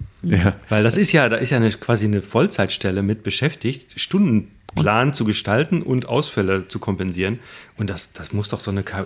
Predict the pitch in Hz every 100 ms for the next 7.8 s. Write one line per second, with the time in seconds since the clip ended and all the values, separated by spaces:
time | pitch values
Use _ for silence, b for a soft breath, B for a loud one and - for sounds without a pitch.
0 | - 110 98 127 123 113 107 110 95 113
1 | 82 - 82 80 110 143 269 285 - -
2 | - - _ _ B B B 113 120 113
3 | 117 123 139 120 117 120 107 110 135 131
4 | 127 120 117 - - - 117 127 117 117
5 | 110 117 123 101 87 87 87 92 87 92
6 | 92 82 - 101 - 90 85 90 87 87
7 | 87 87 98 95 90 85 82 -